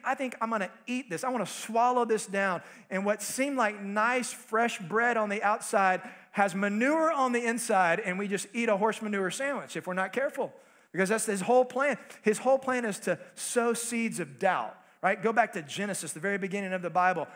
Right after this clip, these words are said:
How did, how did Satan start interacting with human beings? He started with a question of planting doubt about the goodness of God. "Hey, Adam and Eve, did God really say not to eat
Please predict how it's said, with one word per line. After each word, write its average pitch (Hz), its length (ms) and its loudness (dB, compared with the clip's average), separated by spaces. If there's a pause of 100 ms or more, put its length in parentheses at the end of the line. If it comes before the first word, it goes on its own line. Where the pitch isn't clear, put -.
(180)
How 247 320 0
did, 277 140 -2 (680)
how - 140 0
did 214 100 0
Satan 226 300 -2
start 185 520 -2
interacting 175 460 -2
with 170 140 -10
human 180 200 -8
beings? 165 360 -8
He 151 80 -8
started 185 320 -6
with 165 100 -8
a 143 60 -8
question 170 560 -6
of 123 100 -14
planting 156 460 -10
doubt 139 360 0 (220)
about 147 220 -4
the 143 60 -10
goodness 156 340 -8
of 131 120 -14
God. 127 300 -8 (560)
"Hey, 208 300 -6
Adam 214 320 -4
and 175 100 -8
Eve, 170 220 -8 (400)
did 160 340 -2
God 349 460 -4
really 220 640 -8
say 277 580 -12 (320)
not 208 300 -8
to 190 120 -10
eat 214 260 -14